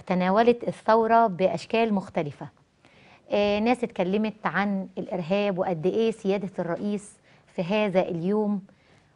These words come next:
وعدنا وادينا له تفويض بمحاربة الإرهاب. ولكن أنا في اليوم العظيم ده افتكرت حاجة مهمة جدًا.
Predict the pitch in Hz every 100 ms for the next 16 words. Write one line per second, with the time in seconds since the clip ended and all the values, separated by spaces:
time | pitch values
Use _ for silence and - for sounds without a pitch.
0 | - 180 180 233 214 220 - _ _ _
1 | _ - 170 151 196 233 233 190 - 214
2 | 220 190 - 156 180 180 - 175 202 190
3 | 190 - - 185 180 160 185 151 _ _
4 | _ _ _ _ _ _ _ 202 240 339
5 | 269 262 247 - _ _ _ _ - 240
6 | 240 240 _ - 170 214 269 240 175 170
7 | 214 190 190 - - 233 - 220 214 202
8 | 190 185 208 180 147 -